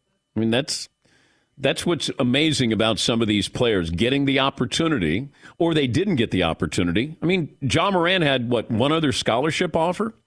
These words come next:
Ja Morant was discovered by a scout who was looking at his teammate and was like, "Man, that guy's pretty good over there."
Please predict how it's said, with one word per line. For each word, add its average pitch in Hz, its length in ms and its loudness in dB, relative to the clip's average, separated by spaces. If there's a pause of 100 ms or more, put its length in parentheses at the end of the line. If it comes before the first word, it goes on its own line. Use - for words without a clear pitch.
(420)
Ja 143 240 2
Morant 165 360 2
was 113 220 0
discovered 147 840 0 (300)
by 131 200 2
a 127 100 2
scout 156 540 0 (260)
who 175 80 0
was 175 200 2
looking 180 380 2
at 180 100 2
his 165 140 0
teammate 196 560 0 (760)
and 147 280 2
was 131 120 0
like, 117 160 0
"Man, 143 220 -2
that 202 120 -4
guy's 101 200 0
pretty 98 220 0
good 170 180 0
over 80 220 0
there." 67 300 -4